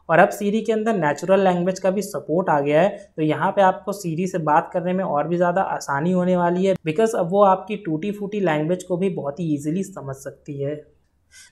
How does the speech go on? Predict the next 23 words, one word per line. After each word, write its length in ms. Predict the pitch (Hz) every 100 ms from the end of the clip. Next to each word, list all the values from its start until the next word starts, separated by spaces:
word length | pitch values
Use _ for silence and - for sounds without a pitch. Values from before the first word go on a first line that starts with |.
| -
The 80 | 175 175
next 220 | 220 262
एआई 240 | 240 247
अपडेट 340 | 240 202 233 -
हमें 260 | 220 220
देखने 340 | 151 147 165 185
को 100 | 202
मिलता 280 | 190 190
है, 160 | 190 196
which 200 | 165 165
is 100 | 185 -
personal 380 | 151 147 175 185 185
context। 500 | 135 131 135 131 - _ - _
So, 80 | -
Siri 400 | 220 175 160 202
के 120 | 208
पास 260 | 214 220 226
हमारी 280 | 175 165 202
सारी 400 | - 147 143 196
इन्फॉर्मेशन 600 | 202 196 185 170 170 185
होती 260 | 170 175
है, 100 | 180
like 220 | 165 147